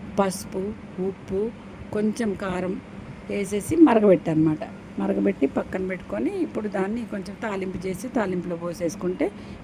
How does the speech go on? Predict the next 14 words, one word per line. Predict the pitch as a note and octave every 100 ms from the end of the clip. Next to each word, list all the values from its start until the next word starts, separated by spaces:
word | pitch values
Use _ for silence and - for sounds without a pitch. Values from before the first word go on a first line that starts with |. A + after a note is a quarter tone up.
| -
ఉలవ | G3 F#3 F#3 F#3
చారు | F3+ G3
రెడీ | F3+ E3
అయిపోద్దండి. | F3 - F3 D#3+ D#3 F#3
తాలింపులో | F#3+ E3+ F3+ E3+ F#3+
రెండు | F#3 F3+ F3+
ఎండుమిరపకాయలు, | F3 F3 F3 E3+ - - E3+ F3+ A#3 - - - - -
కొంచెం | G3 E3+ F#3 F3 F3 E3+
ఇంగువ, | F3+ F#3+ F3+ E3+ F3
రెండు | F3 F3 E3+
ఎల్లిపాయలు, | E3+ F3 F3+ F3+ F3 E3 F#3 B3+ - - - - - - F#3+
కొంచెం | F3+ F#3 E3+
తాలింపు | F#3 F3 F3 E3+ F3
గింజలు | E3 E3+ G#3+